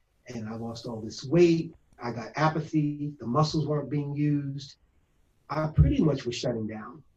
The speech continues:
you know, and I just gave up. I gave up. Uh, and I, um, remember at the lowest point during that time, I felt, one night I was in the bed and I felt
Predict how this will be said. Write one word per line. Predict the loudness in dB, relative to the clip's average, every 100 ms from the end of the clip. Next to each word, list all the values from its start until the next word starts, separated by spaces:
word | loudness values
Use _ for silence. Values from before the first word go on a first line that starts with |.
| _ _ -4
you | -2
know, | -2 -6 -16 -8
and | -6 -6 -8
I | -8 -8 -6
just | -4 -4 -6 -14 _ -6
gave | 2 4 4
up. | -2 -6 _ _ _
I | -8
gave | -4 -2 -2
up. | -4 -6 -8
Uh, | -6 -6 -6 -10 _ _ _ _ _ _ -8
and | -4 -2 -4 -6
I, | -4 -4 -2 -4 -6
um, | -6 -6 -6 -8 -14 _ _ _ _ _ _ _ -10 -2
remember | 0 2 0
at | -2 -6
the | -4
lowest | 0 2 2 -2 -12 -2
point | 2 2 0 -14 _ -4
during | -2 -2
that | -4 -8
time, | -10 -6 -4 -4 -6 -12 _ _ _ _ _ _ -10
I | -8
felt, | -8 -10 -8 -8 -8 -14 _ _ _
one | 0 2
night | 2 2
I | 2
was | 0
in | -2
the |
bed | -2 -4 -6 -8
and | -6 -6
I | -6 -8 -10
felt | -8 -8 -8